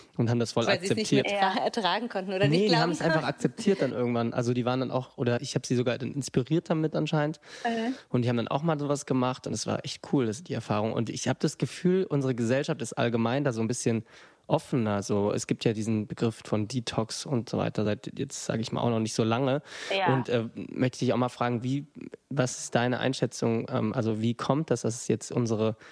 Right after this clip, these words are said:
Speaker 1: Gesellschaft da so umdenkt oder irgendwie so anders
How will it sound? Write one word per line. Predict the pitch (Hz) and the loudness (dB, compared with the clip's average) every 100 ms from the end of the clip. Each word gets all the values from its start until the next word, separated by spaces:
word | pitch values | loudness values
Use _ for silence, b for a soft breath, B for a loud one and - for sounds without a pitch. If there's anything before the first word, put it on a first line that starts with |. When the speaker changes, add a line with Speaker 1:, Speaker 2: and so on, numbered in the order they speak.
| B B | B B
Speaker 1:
Gesellschaft | 117 101 113 120 - - | 0 2 2 2 -2 -2
da | 113 | 0
so | 113 107 - - | 2 -2 -2 0
umdenkt | 139 143 117 107 107 | 2 2 2 0 0
oder | 98 113 | 0 0
irgendwie | 113 110 | 0 0
so | 107 | 0
anders | 110 120 120 - | 2 2 0 -4